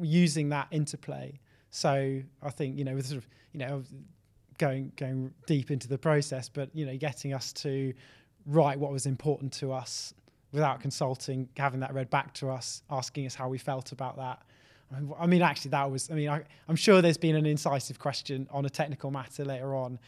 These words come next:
but that bit when my, my wife and I were having read back to us or reading back to us the,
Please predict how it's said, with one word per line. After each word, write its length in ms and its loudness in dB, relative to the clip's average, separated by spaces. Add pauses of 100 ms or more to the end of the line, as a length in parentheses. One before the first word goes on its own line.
(280)
but 180 0
that 260 4
bit 280 2
when 340 -2 (140)
my, 260 0 (720)
my 140 0
wife 280 6
and 80 -2
I 160 0
were 400 -4 (600)
having 420 0
read 180 0
back 280 2
to 180 0
us 240 -2
or 80 0
reading 320 2
back 240 -2
to 60 -6
us 60 -4
the, 340 2